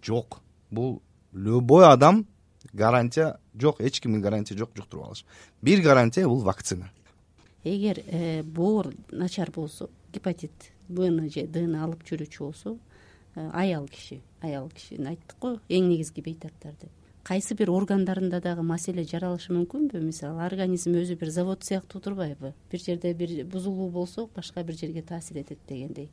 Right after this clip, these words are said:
Speaker 1: Биринчи очередь гепатит Б носитель деп коебуз, а, алып жүрө турган Б менен Д болсо, бул биринчи коркунуч, бул онкология. Элүү процент онкология ачылып кетиш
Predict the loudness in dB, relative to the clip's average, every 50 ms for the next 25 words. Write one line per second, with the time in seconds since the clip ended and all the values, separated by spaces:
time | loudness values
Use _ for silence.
0 | -20 -18 -12 -6 0 2 4 4 4 6 6 4 4 4 2 -6 -6 -8 -8 -10
1 | -8 -2 0 0 0 0 -4 -8 -8 -6 -2 2 2 4 4 4 4 2 -2 -10
2 | _ _ -20 -16 -14 -8 -4 -4 -4 -4 -4 -8 -8 -8 -6 -8 -6 -6 -4 -4
3 | -4 -4 -4 -6 -6 -4 0 0 0 0 -2 -6 -10 -10 -10 -10 -10 -8 -8 -8
4 | -10 -12 -16 -18 -16 -6 0 2 2 4 4 2 0 -2 -2 -2 0 0 0 0
5 | -2 -4 -6 -6 -8 -8 -10 _ _ -20 -20 -20 -20 -20 -20 -16 _ -4 -2 -2
6 | 0 0 2 4 4 2 2 0 -6 -6 -6 -6 -4 -4 -4 -4 -4 -2 0 2
7 | 2 2 0 0 -2 -2 0 -2 -2 -6 -8 -12 -16 -16 -20 _ _ _ _ _
8 | _ -4 0 2 4 6 6 6 6 6 4 2 0 2 2 2 2 2 2 -2
9 | -6 -20 _ _ _ -8 -4 -2 -2 -2 0 0 2 2 4 2 2 2 0 0
10 | 0 0 -2 -2 -6 -8 -6 -4 -6 -6 -4 -2 -2 -2 -2 -2 -4 -8